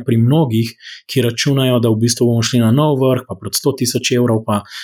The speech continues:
ne vem, pač te neke napovedi znotraj dvanajstih mesecev po nekih flowchart diagramih, ne. Tako da sem zelo previden in to bi gledal. Če se bo pa izkazalo, seveda, da ni panike z inflacijo in v bistvu bo glih kontra, tole zdajle je bilo mal,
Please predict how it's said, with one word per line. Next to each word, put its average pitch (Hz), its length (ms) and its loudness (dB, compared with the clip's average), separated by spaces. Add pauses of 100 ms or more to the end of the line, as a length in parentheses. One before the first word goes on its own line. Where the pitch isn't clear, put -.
(180)
ne 117 80 4
vem, 113 160 -2
pač - 220 -8
te 113 100 0
neke 117 240 2
napovedi 113 560 0
znotraj 107 400 0
dvanajstih 113 560 -2
mesecev 123 400 0
po 110 140 -4
nekih 113 260 -6
flowchart 117 480 -2
diagramih, 98 720 -4
ne. 120 140 0 (340)
Tako 127 160 0
da 120 80 2
sem 123 160 -2
zelo 131 300 0
previden 156 580 2 (240)
in 123 160 0
to 151 160 2
bi 123 80 0
gledal. 107 400 -2 (340)
Če 170 380 0
se - 160 -8
bo 107 100 -4
pa 101 160 -8
izkazalo, 123 480 -2
seveda, 101 400 -4
da 107 80 0
ni 127 220 2
panike 196 500 -2
z 175 80 2
inflacijo 165 840 0 (100)
in 123 140 4
v 117 80 0
bistvu 131 260 0
bo 110 160 2
glih 123 220 2
kontra, 175 420 0
tole 131 300 4
zdajle 127 320 2
je - 80 2
bilo 135 180 2
mal, 101 300 -2